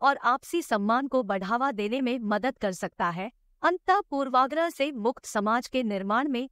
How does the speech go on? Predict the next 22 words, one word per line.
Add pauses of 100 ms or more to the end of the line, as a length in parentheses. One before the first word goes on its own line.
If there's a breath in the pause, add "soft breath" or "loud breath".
(140)
योगदान
दे
सकता
है, (300)
जहां
हर
कोई
सौहार्दपूर्वक
सहअस्तित्व
में
रह
सकता
है। (300)
भेदभाव
और
घृणा
अपराधों
का (100)
किसी
भी
समुदाय
में